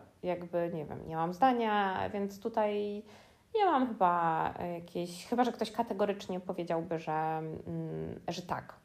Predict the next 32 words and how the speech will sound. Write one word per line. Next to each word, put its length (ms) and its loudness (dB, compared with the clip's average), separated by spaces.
na 140 0
sto 160 -8
procent 480 -6
i 60 -6
w 80 -4
ogóle 300 -4
nie 120 0
rozważam, 640 -2
nie 140 -4
wiem, 160 -6
związku, 540 -8
nie 140 2
rozważam 560 4
związku 360 -2
ze 120 -6
sobą, 220 0
która 200 -8
ma 100 -6
inne 180 -6
podejście, 320 -4
no 60 4
to 100 2
wtedy 280 0
jakby 640 -2
kandydat 600 0
odpada, 400 2
ale 280 0
w 200 -14
innych 240 -4
przypadkach, 540 -6
no 100 -6
jakby, 440 -6